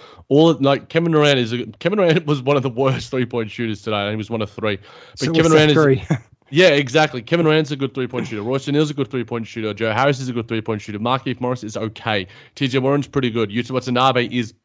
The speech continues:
Speaker 1: proven to be elite this season at the least. You know, Patty Mills is, is, is very good and above average, as is Seth Curry, if not elite. So when you have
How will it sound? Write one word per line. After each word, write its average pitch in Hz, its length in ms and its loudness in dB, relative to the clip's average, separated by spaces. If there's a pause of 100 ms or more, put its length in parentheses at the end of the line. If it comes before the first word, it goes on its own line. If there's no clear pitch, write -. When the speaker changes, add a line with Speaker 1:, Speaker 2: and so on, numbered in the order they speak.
Speaker 1:
proven 127 380 -4
to 117 100 -8
be 120 220 0
elite 120 420 -4
this 131 140 -6
season 110 440 -6
at 113 160 -6
the 113 80 -6
least. 104 300 -6 (380)
You 127 80 0
know, 127 80 2
Patty 139 300 2
Mills 135 380 4
is, 123 380 -2
is, 117 220 -4
is 120 180 -6
very 127 280 0
good 117 160 -2
and 113 100 -4
above 113 320 -2
average, 110 400 -4
as 123 240 -6
is 120 180 -6
Seth 127 240 -6
Curry, 127 260 -2
if 117 140 -8
not 117 200 -4
elite. 113 440 -4
So 113 220 -4 (340)
when 151 160 0
you 139 140 4
have 151 420 2